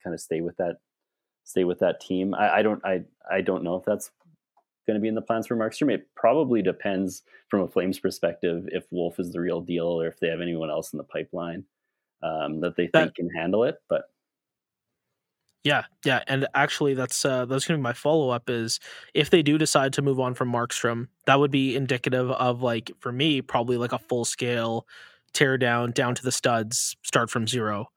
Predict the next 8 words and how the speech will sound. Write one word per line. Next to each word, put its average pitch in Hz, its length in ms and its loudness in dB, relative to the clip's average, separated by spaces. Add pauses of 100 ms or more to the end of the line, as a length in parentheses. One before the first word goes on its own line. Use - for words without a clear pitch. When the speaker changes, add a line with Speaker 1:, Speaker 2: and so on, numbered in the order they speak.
(440)
Speaker 2:
Um, 113 500 -2 (560)
and 143 140 6
then 156 100 4
at 131 100 0
that - 240 0
point, 127 520 -4 (500)
it's 135 280 0
like, 120 400 -2